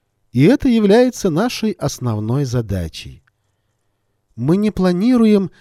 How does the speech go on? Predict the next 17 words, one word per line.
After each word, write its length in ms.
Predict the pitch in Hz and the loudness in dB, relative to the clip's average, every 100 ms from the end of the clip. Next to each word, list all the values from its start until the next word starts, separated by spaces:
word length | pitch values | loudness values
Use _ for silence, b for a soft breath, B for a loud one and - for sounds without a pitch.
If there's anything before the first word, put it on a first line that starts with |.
| b b _ | b b _
копать 480 | 165 - 175 226 - | 0 0 0 -2 -4
слишком 680 | - 139 208 - - 170 | -8 -2 -2 -2 -6 -6
глубоко, 800 | 151 160 147 156 - 127 110 73 - _ _ _ _ _ _ | -2 -2 -2 -4 -4 -2 -2 -2 -12 _ _ _ _ _ _
несмотря 580 | 110 127 143 135 143 139 | -8 -6 -2 0 2 2
на 140 | 135 | 0
то, 400 | 131 214 208 147 - | 0 2 4 4 -2
что 260 | - - | -8 -2
для 200 | 139 135 | 0 0
этого 340 | 156 247 233 202 | -2 -2 0 2
есть 500 | 196 196 190 - - | 2 0 -2 -8 -8
возможность. 1040 | 147 175 151 131 107 76 76 71 - _ _ _ _ _ _ _ _ _ _ | -6 -4 -2 -2 -2 -4 -14 -18 -20 _ _ _ _ _ _ _ _ _ _
Но 240 | 170 247 | -4 0
на 160 | 233 185 | 2 0
деле 500 | 117 196 277 220 202 | 2 2 2 2 -2
всё 260 | - 262 | -4 -6
происходит 760 | - 180 165 - - 220 196 - | 0 0 0 -4 -4 -4 -4 -6
наоборот, 840 | 165 143 135 143 165 104 - - | -4 -2 -2 0 0 -2 -6 -20